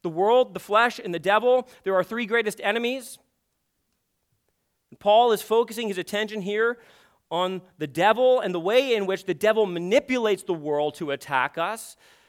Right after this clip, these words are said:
and the way in which Satan tempts us in our flesh, in our areas of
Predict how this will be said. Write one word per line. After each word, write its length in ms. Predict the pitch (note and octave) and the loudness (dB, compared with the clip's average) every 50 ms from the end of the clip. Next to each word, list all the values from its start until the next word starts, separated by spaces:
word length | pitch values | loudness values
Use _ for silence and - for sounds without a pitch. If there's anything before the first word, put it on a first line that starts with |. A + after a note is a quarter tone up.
| _ _ - | _ _ -8
and 80 | D#3+ F3+ | -4 -4
the 60 | F#3+ | 0
way 260 | F#3 G3+ A#3 B3 C4+ | 0 2 2 2 2
in 120 | B3+ A#3+ A3 | 2 2 2
which 280 | A3 G#3+ G#3+ - - | 0 0 0 -4 -6
Satan 300 | - A3 A3 A3 G3+ G3+ | -4 -4 -4 -4 -6 -10
tempts 540 | G3+ - - - A#3+ C#4 D4+ C4+ - - - | -10 -12 -8 -2 0 0 0 0 -2 -4 -4
us 260 | E3+ D3+ D3+ F3+ - | -2 0 0 -2 -4
in 180 | - G#3+ G3 G3 | -6 -8 -6 -4
our 160 | F#3 F3+ E3+ | -4 -4 -4
flesh, 480 | - - - A#3+ C4+ A#3 G#3 E3+ - F3+ | -6 -8 -8 -4 -2 -2 -2 -2 -4 -4
in 80 | E3+ | -4
our 120 | E3+ E3+ - | -4 -4 -4
areas 460 | G3+ F#3+ G3 G#3 G#3+ G3+ G3+ F#3+ E3+ | -4 -4 -4 -2 -2 0 -2 -2 -2
of 160 | F#3 E3 D3 | -4 -6 -6